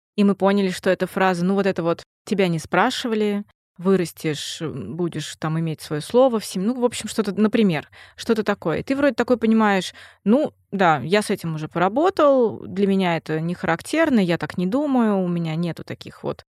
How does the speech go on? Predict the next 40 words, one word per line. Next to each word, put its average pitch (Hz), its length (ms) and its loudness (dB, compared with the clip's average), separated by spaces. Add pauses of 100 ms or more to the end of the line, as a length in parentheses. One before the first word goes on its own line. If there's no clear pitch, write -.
помыслов 175 720 0
что-то 165 300 -8
сказать». 196 560 -4
Но - 80 -14
происходит 285 340 -2
какой-то 294 300 0
стресс, 175 580 -4 (380)
какая-то 254 360 0
такая 220 280 0
ситуация, 226 640 2
не 208 140 2
знаю, 190 240 2
там, 190 280 -10 (260)
Terrible 226 360 6
три 247 280 2
у 349 80 2
тебя 277 280 4
вдруг 254 260 0
объявился, 240 800 2 (300)
и 196 40 -12
ты 240 100 0
такой 262 260 2
на 254 120 4
дзене 240 400 2
весь 196 200 0
абсолютно, 247 520 0
но 208 120 4
в - 60 -4
какой-то 226 320 0
момент 214 300 2
так 202 160 -4
сложилось, 220 520 0
что - 160 -6
ты 202 120 -2
упустила 254 520 0
момент, 190 440 0
и 214 40 0
у - 20 0
тебя 294 240 0
накопилось, 247 720 -2